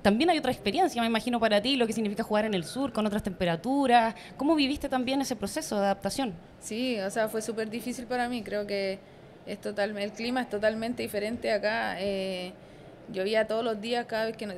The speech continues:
Speaker 2: iba a entrenar, se entrenaba con lluvia, con frío. Entonces, un, me costó mucho adaptarme, pero a pesar de, de eso, eh,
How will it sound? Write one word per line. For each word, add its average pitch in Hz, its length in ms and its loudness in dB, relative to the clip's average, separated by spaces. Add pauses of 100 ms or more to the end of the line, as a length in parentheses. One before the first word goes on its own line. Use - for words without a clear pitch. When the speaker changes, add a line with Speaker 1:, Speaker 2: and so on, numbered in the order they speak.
(140)
Speaker 2:
iba 190 220 -4
a - 20 -2
entrenar, 208 720 -4 (340)
se - 160 -6
entrenaba 196 460 -2
con 190 200 -6
lluvia, 220 600 -2
con 190 160 -6
frío. 220 480 -4 (560)
Entonces, 214 600 0
un, 226 160 -6 (100)
me 220 140 -6
costó 226 260 -4
mucho 247 240 -2
adaptarme, 196 500 -4
pero 202 680 -4 (180)
a - 60 -2
pesar 254 320 -4
de, 262 300 -2
de 277 160 -2
eso, 311 480 -2
eh, 233 260 -8